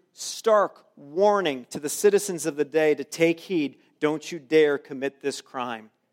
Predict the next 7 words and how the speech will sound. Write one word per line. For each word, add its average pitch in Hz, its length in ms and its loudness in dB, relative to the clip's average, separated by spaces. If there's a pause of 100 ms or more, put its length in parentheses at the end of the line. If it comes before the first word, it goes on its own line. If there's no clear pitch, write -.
(420)
See, 208 300 -4
for 196 220 -8
example, 151 760 -6 (800)
crucifixion. - 680 -14 (2500)
Legend 190 320 2
has 180 260 0
it 151 220 -6